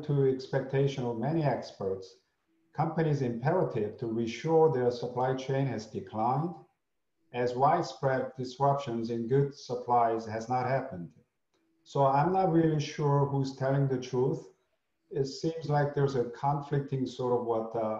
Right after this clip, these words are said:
uh, the, um, two different sides, how to view this impact of the pandemic or global supply chain. So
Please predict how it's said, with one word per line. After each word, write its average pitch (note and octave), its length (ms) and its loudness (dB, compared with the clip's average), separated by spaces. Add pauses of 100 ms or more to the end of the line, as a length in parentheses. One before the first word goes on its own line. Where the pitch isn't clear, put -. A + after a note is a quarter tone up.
(120)
uh, G#2 340 -6
the, G#2 360 -10
um, G#1+ 380 -14 (1400)
two C#3+ 420 0
different B2+ 320 -2
sides, A2+ 560 0 (520)
how B2+ 200 4
to A2+ 160 -2
view B2 480 2
this G#2+ 300 -8 (360)
impact C3+ 460 -2
of G#2 80 -10
the A2 80 -4
pandemic A2 640 -4
or G2+ 320 -6
global G#2+ 240 -2
supply G#2+ 400 -6
chain. F2+ 360 -8
So G2+ 440 -8